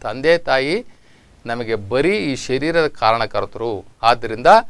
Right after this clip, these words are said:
ನಮಗೆ ನಿಜವಾದಂತಹ ತಂದೆ ಯಾರು ಅಂತಂದರೆ ಶಿವ,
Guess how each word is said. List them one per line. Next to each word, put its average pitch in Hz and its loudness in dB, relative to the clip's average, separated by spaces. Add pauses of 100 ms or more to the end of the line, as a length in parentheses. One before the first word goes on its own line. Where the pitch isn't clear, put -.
(480)
ನಮಗೆ 170 2 (140)
ನಿಜವಾದಂತಹ 170 4 (140)
ತಂದೆ 220 6
ಯಾರು 127 6
ಅಂತಂದರೆ 110 -8 (540)
ಶಿವ, 139 -2